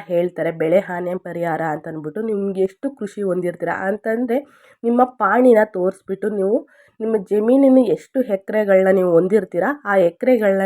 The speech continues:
ಮೇಲೆ ಆ ಪಾಣಿನ ನೀವು ತೋರಿಸ್ಬಿಟ್ಟು ನೀವು ದುಡ್ಡು ಪಡಿಬೋದು ಸ್ನೇಹಿತರೆ ಉಚಿತವಾಗಿ. ಈ ಕೇಸು ಎಲ್ಲಿ ತನಕ ಹೋಗಿತ್ತು ಅಂತಂದರೆ ಹೈಕೋರ್ಟ್ ತನಕ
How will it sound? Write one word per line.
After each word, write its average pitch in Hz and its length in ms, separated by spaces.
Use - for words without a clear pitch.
ಮೇಲೆ 190 300
ಆ - 100
ಪಾಣಿನ 180 440
ನೀವು 170 120
ತೋರಿಸ್ಬಿಟ್ಟು 165 540
ನೀವು 147 180
ದುಡ್ಡು 190 240
ಪಡಿಬೋದು 143 480
ಸ್ನೇಹಿತರೆ 123 400
ಉಚಿತವಾಗಿ. 151 760
ಈ 240 140
ಕೇಸು 247 240
ಎಲ್ಲಿ 202 220
ತನಕ 214 180
ಹೋಗಿತ್ತು 170 400
ಅಂತಂದರೆ 160 420
ಹೈಕೋರ್ಟ್ 214 580
ತನಕ 185 200